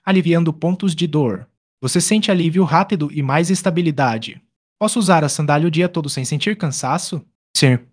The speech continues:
Ela foi desenvolvida para uso prolongado, mantendo o conforto com menos fatiga. Como escolher o tamanho certo com inchaço variável? Meça os pés no fim do dia e prefira a numeração que cabe com o edema.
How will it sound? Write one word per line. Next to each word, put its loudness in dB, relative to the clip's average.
Ela 0
foi 0
desenvolvida 0
para 0
uso 0
prolongado, 0
mantendo -2
o -12
conforto -4
com -6
menos -2
fatiga. -4
Como 2
escolher 2
o 0
tamanho 0
certo 0
com -2
inchaço 0
variável? -2
Meça -2
os -2
pés -4
no -2
fim -2
do 2
dia 0
e -2
prefira 0
a 2
numeração 0
que -6
cabe 0
com -4
o 0
edema. -2